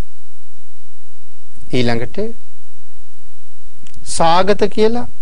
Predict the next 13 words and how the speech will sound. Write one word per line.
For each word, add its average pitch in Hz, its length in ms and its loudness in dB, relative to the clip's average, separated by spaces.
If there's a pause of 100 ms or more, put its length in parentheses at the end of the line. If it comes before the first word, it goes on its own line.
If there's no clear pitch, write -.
(160)
අග්‍ර 165 300 0
උපස්ථායකයන් 202 960 0
වහන්සේ 156 420 -2
නමක් 147 280 -2
හිටියා. - 380 -2 (1700)
නන්දා 202 600 0
සුනන්දා 165 640 0
කියලා 135 400 -2 (720)
අග්‍ර 156 400 0
ශ්‍රාවිකාවන් 175 880 -2
දෙපළක් 143 400 -2
හිටියා 127 340 -2
වගේම 117 380 -2